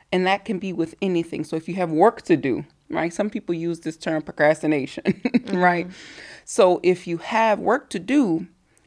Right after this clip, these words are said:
Speaker 1: and you're avoiding it, right? And at the end, you're so debilitated, you can't do it. And then you have other people who stick in it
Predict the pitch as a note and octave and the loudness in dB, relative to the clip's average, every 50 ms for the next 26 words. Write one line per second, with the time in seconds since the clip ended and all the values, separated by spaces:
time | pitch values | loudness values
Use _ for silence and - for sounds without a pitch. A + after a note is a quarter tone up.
0 | _ D#3+ E3+ D#3 D3 D3 C#3+ C#3+ C#3 B2+ D3+ E3 G#3 C#4 D#4+ C#4+ G#3+ D#3+ C3+ B2 | _ -2 0 2 2 2 0 0 0 0 2 4 4 4 4 2 2 0 -2 -2
1 | A2+ B2 C3+ - _ _ _ _ _ _ _ _ _ _ _ _ - G3+ F3 F3+ | -4 -6 -8 -12 _ _ _ _ _ _ _ _ _ _ _ _ -6 -4 -4 -2
2 | F#3 F#3 - - - F#3 F3 E3 E3 E3 - - - - G#3+ A#3+ B3 A3+ G#3+ G3 | -2 -4 -6 -8 -8 -6 -4 -4 -4 -4 -6 -8 -6 -4 -4 -2 -2 -2 -2 -2
3 | E3+ D#3+ F3 E3+ - - F#3 F3+ - E3 C#3+ D3+ F#3 G#3 C4 - G3 - - F3+ | -2 -2 -2 -2 -2 -4 -4 -2 -2 -4 -6 -2 -2 -2 0 -2 -4 -4 -4 -6
4 | D#3 D#3 - - F#3 - - - - - - - - - G3+ G#3 G3+ E3 - D#3+ | -6 -6 -6 -10 -12 -12 -12 -10 -10 -10 -10 -10 -10 -8 -4 -4 -2 -2 -2 -2
5 | D#3 E3 E3+ F3 F#3 D3+ D#3 - - - - - - A2 - F3 E3 D3 - D3 | -2 -2 -2 0 0 -2 -2 -2 -4 -6 -4 -4 -6 -8 -8 -12 -12 -10 -6 -6
6 | D3 D3 - - - - - - - - _ _ - G#3 F#3+ F3+ E3+ D#3+ D3+ D3+ | -6 -6 -6 -10 -18 -20 -20 -20 -20 -20 _ _ 2 4 6 8 6 6 4 0
7 | - _ _ _ _ _ _ _ _ _ - - - - - - _ - A#3 A3+ | -8 _ _ _ _ _ _ _ _ _ -12 -10 -10 -10 -10 -2 _ 4 4 4
8 | - F#3+ D#3+ B2+ C3 A2 - - | 6 6 6 6 6 2 0 -4